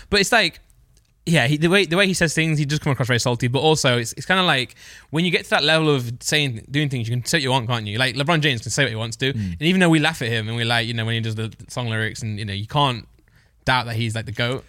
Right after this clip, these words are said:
Speaker 2: Yeah.
Speaker 1: You know, and same as, like, Ronaldo, Messi. It's like, when you, when you're that level, you kinda say what you want. Um,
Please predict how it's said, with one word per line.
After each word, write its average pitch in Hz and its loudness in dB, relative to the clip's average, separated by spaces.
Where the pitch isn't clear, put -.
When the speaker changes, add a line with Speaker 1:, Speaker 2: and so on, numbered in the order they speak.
Speaker 2:
Yeah. 95 -2
Speaker 1:
You 85 -2
know, 120 0
and 127 -2
same 170 2
as, 135 -2
like, 131 0
Ronaldo, 127 -2
Messi. 127 0
It's 117 -4
like, 117 -4
when 139 0
you, 156 2
when 160 0
you're 160 4
that 185 2
level, 151 2
you 107 -2
kinda 151 0
say 139 -2
what 107 -6
you 117 -4
want. 127 -6
Um, 120 0